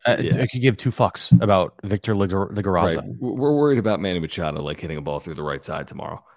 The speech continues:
Speaker 1: Yeah, uh, let's worry about the big league club. Okay, uh, if we're gonna go back to prospect talk, um, then gut the fucking team and just go prospect wise. I, I'm just, I'm over it. I'm done. It is fucking a joke. Uh,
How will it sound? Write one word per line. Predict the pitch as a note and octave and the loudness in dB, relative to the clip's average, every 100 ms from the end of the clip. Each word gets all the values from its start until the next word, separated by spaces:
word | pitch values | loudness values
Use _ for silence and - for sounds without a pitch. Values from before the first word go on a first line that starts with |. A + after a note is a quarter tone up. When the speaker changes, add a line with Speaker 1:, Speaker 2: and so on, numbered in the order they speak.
| _ - | _ -6
Speaker 1:
Yeah, | B2 F2+ - | -2 0 2
uh, | - A#2 | 2 2
let's | C3 C3 | 2 2
worry | D3+ D3+ | 4 6
about | C#3 | 6
the | F2+ | 4
big | G#2 | 0
league | A2 | -2
club. | G2+ A#2 A2+ - | -2 -2 -2 -4
Okay, | A2 G2+ G#2 - - | -4 -2 -2 -4 -4
uh, | F#2 F2 | 0 0
if | - F2+ | -2 -4
we're | A2 | -2
gonna | A2+ A#2 | -2 0
go | A2 | 0
back | G#2 | 0
to | G2 | -2
prospect | E2+ F2 F2+ G2 F#2+ - | -2 -2 -2 -4 -4 0
talk, | G2+ G2+ - | 0 0 -4
um, | D#2+ D#2+ D#2+ D#2 A#2 - | -8 -8 -8 -10 -12 -12
then | - F2+ F2 | -8 -8 -4
gut | G2+ - | -4 -4
the | |
fucking | - F2+ F2 | -4 -6 -4
team | E2+ E2 E2 _ _ | -2 -2 -4 _ _
and | - D#2+ D#2 | -12 -10 -8
just | E2+ E2 E2+ _ _ _ _ - | -8 -8 -16 _ _ _ _ -2
go | F#2+ | 0
prospect | F2 F#2+ D#2 - - | 0 -2 -4 -6 -12
wise. | - A#1 - - - | -10 -10 -10 -12 -8
I, | - | -6
I'm | F#2 | -4
just, | F#2 E2+ _ - E3+ - | -6 -8 _ -6 -6 -4
I'm | G#2 | 0
over | G#2+ D#2+ | 0 0
it. | - | -6
I'm | F#2+ | -6
done. | F2 C#2+ - - - | -6 -6 -8 -10 -6
It | F#2+ | -6
is | E2 | -4
fucking | - G2+ F2+ | -4 -2 -4
a | |
joke. | D#2+ D#2 D#2 - | -4 -4 -6 -8
Uh, | E2+ D#2 | -8 -6